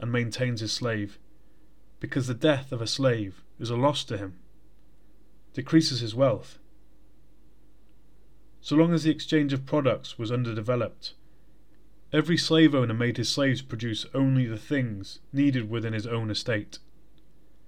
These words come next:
The life of the ruling classes under slavery was characterized by an insensate luxury and waste. But however great the luxury, there were limits to slave labour, as beyond a certain definite amount,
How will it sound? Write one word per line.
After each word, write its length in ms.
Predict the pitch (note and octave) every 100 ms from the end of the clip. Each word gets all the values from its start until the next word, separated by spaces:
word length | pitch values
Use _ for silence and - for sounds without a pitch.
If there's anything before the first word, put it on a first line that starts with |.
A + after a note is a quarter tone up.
| - - - - - - - -
The 100 | C#3+
life 240 | E3 D#3+
of 80 | C#3+
the 80 | C3+
ruling 340 | C#3 B2+ A2+
classes 460 | - D3 C#3 B2 A2+
under 160 | A2+
slavery 640 | G#2 C3+ C#3 A#2 G2 F#2+ - - - - -
was 100 | -
characterized 800 | - E3 D#3 G#2+ C3+ A#2+ A#2+ -
by 320 | - A#2 A2+ -
an 80 | B2+
insensate 640 | B2+ B2+ - D#3 C3+ C#3+ B2+
luxury 560 | C#3+ C3+ - A#2 G#2
and 160 | G2+ A2
waste. 440 | A2+ G#2+ - - - - - - - - -
But 180 | C3 C3
however 360 | C#3+ C#3+ D3+ D3+
great 320 | C3 D#3+ -
the 80 | B2
luxury, 640 | C3+ C3+ - G#2 F#2 - - - - - - - -
there 100 | C3
were 100 | C#3
limits 320 | D#3 D#3 G2
to 80 | -
slave 340 | - C3 A#2
labour, 380 | A#2 B2 G#2+ F#2+ - - - - - - - - - -
as 100 | A#2+
beyond 300 | - D#3+ E3
a 40 | D#3+
certain 520 | - D#3+ D#3 D3+ C#3
definite 400 | C#3+ C3+ C#3 G2+
amount, 540 | B2 C#3 A2+ - -